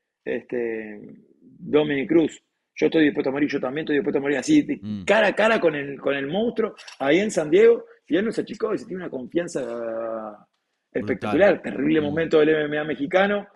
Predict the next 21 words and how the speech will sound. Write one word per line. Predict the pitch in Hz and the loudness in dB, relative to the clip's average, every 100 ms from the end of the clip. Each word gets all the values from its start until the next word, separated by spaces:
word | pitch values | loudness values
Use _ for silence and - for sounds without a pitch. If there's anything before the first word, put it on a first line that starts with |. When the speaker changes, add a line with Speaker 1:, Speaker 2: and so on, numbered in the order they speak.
| _ _ _ _ | _ _ _ _
Speaker 1:
tremendo | 139 147 170 160 | -2 0 0 0
momento | 156 170 156 | -2 0 2
del | 147 | 2
M | 160 | 2
M | 156 156 | 0 0
A | 160 | 2
latinoamericano, | 151 147 147 143 147 147 175 208 220 - _ _ _ _ - | 2 0 -2 -2 -4 0 2 2 -4 -8 _ _ _ _ -6
este, | 127 - 120 | -6 -4 -6
pero | 127 127 | -6 -6
necesitamos | 120 - 117 151 151 139 | -8 -12 -8 -2 0 0
un | 139 131 | -6 -8
su-, | - 120 120 120 | -6 -4 -4 -6
un, | 127 131 123 113 - _ _ _ _ _ - | -8 -10 -10 -12 -18 _ _ _ _ _ -2
iba | 131 143 | 4 6
a | |
decir | 123 143 | 6 2
sudaca, | - 123 117 98 - - _ 147 | 2 0 0 -4 -16 -20 _ -6
un | 147 | -4
sudamericano, | - 190 165 143 139 151 156 123 - _ _ - | -4 0 2 2 4 4 4 -2 -12 _ _ -4
este, | 123 117 117 110 | -4 -4 -6 -6
que, | 120 110 101 - | -6 -8 -8 -16